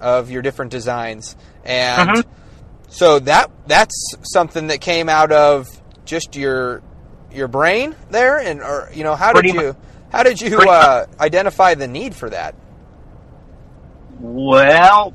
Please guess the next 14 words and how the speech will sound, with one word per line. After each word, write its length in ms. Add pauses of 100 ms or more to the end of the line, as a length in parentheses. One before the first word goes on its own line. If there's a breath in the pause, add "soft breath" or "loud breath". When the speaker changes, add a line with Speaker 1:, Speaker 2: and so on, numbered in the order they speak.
Speaker 2:
the 240
needs, 640
the 120
need 280
was 280
easy. 440 (280)
People 340
seem 340
to 120
have 180 (960)
started 460
to 60
get 380
bigger. 380